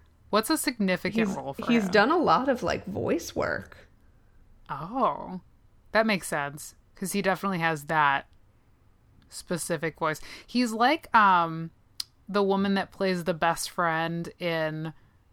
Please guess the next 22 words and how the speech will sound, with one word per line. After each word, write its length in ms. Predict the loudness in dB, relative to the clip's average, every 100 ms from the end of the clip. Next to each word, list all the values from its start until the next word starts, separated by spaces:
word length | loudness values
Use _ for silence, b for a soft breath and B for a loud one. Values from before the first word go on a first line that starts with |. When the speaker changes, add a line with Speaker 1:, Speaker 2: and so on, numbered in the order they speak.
| -4
Speaker 1:
uh, 220 | 0 0
The 120 | 0
Wedding 380 | -2 0 -2 -4
Planner. 600 | -4 -4 -2 0 0 -2 -2 4
<laughs> 960 | 6 4 0 -4 -12 -16 -18 -18 -14
She's 260 | 0 4 6
in 100 | 6
everything 640 | 6 6 4 2 2 0
as 320 | 2 2 2 -2
the 100 | 0
best 280 | 0 4
Speaker 2:
Oh 80 | 8
Speaker 1:
friend. 120 | 10 10
Speaker 2:
my 120 | 8
Speaker 1:
Her 40 |
Speaker 2:
God, 140 | 8 6
Speaker 1:
name's, 140 | 6
like, 100 | 4
Speaker 2:
yes. 460 | 4 6 4 0 -2
Speaker 1:
Ju-, 340 | 2 4 4
Judith 600 | 2 0 2 4 4 2
something. 680 | 0 0 0 2 0 0 -4